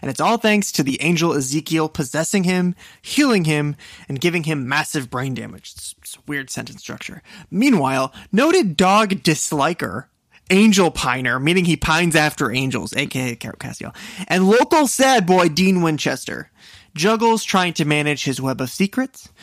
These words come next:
He's trying to manage Crowley. He's trying to manage Kevin. He's trying to manage Castiel. And most of all, recently, he's trying to deal with the departure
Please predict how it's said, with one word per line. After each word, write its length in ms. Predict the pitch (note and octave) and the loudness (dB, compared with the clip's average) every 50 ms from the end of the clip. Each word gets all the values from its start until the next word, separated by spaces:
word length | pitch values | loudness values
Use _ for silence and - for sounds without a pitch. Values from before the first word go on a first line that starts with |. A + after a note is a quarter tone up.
| - - _ | -20 -20 _
He's 80 | - - | -18 -14
trying 180 | - - D3 | -10 -10 -10
to 80 | B2+ A#2 | -8 -10
manage 340 | A2+ A2+ - - - - - | -12 -12 -14 -14 -16 -12 -4
Crowley. 440 | - F#3+ F#3 G3+ G#3+ A3+ A#3+ B3 B3 | -2 0 2 4 4 4 4 4 4
He's 120 | F3+ F3 | 2 2
trying 200 | - - F3 D#3+ | 2 2 2 2
to 80 | D3 C3+ | 2 -2
manage 400 | C3+ C#3+ C#3 C3 B2+ B2+ - - | -4 -4 -4 -4 -6 -8 -8 -4
Kevin. 420 | - G3 F#3+ G3+ G3+ A#3 B3+ B3 | 0 2 2 2 2 2 2 2
He's 120 | A3+ E3+ | 2 0
trying 180 | - - D#3+ C#3+ | 0 0 -2 -2
to 40 | C3+ | -2
manage 320 | C3+ C3+ C3 B2 B2+ B2+ | -6 -6 -6 -6 -8 -8
Castiel. 680 | - - C#3+ A#2 A#2+ - - C#3 C#3+ E3 G#3+ C4 C#4+ C#4 - - - - - | -8 -6 -6 -6 -6 -6 -4 -2 -2 0 0 -2 -4 -6 -10 -16 -20 -12 -2
And 120 | - F#3 G3+ | 2 4 4
most 180 | B3 D4 - | 4 2 2
of 60 | - - | 2 4
all, 260 | F4+ F#4+ F#4+ E4+ B3+ | 4 4 4 2 0
recently, 500 | - G#3 C#4+ E4+ - - E4+ D#4 C4+ C#4 C4+ | -2 -2 -2 -2 0 0 0 2 2 2 0
he's 160 | C#4 D4+ - | 0 -2 0
trying 260 | - E4+ E4 E4 D4 | 0 0 0 0 -2
to 100 | A3+ G3+ - _ _ _ | -4 -8 -12 _ _ _
deal 220 | _ - A3+ A#3+ A3+ | _ 0 2 2 2
with 100 | A3+ G#3+ | 0 0
the 100 | - G3 | 0 -2
departure 680 | D#3+ F3+ - - A3 A#3 B3 - - F#3+ F3 E3+ E3+ | -2 -2 0 2 0 0 2 0 0 0 0 0 -4